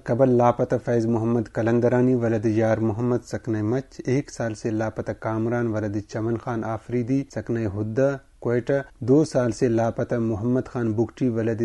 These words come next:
دھنی بخش سکن نصیر آباد اور دو سال سے لاپتہ منظور احمد بلیدی جو ڈیرہ مراد جمالی کا رہائشی ہے، بازیاب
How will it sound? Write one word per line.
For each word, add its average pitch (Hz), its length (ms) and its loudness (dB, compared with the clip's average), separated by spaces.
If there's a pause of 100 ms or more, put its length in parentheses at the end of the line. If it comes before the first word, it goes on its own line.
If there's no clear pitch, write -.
دھنی 110 300 0
بخش 120 280 -2
سکن 117 300 -8
نصیر 120 480 0
آباد 139 260 4 (120)
اور 139 260 6
دو 127 340 4
سال 123 280 0
سے 123 140 -2
لاپتہ 113 420 -2
منظور 110 420 2
احمد 113 420 -4
بلیدی 117 680 0 (140)
جو 139 160 4
ڈیرہ 135 280 10
مراد 120 300 6
جمالی 113 420 0
کا 113 180 -2
رہائشی 113 580 -4
ہے، 123 140 -2
بازیاب 110 520 -2